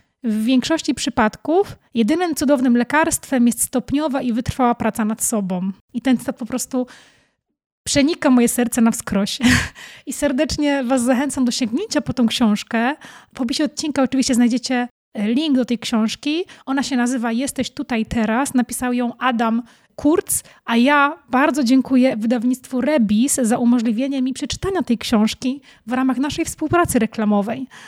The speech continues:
A już teraz serdecznie zapraszam cię do przesłuchania odcinka rozmowy o konsumpcjonizmie z Joanną Glogazą.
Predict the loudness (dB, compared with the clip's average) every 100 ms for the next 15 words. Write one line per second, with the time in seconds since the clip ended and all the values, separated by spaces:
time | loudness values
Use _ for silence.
0 | -20 -10 0 2 2 4 4 4 2 -2
1 | 2 2 4 4 4 2 0 0 0 -2
2 | -2 -2 -2 0 0 0 -2 -6 -6 -6
3 | 0 2 4 4 4 2 -2 -4 _ -4
4 | -4 0 -2 0 -4 -2 0 2 4 2
5 | 2 -4 -4 -2 2 4 4 2 2 0
6 | 0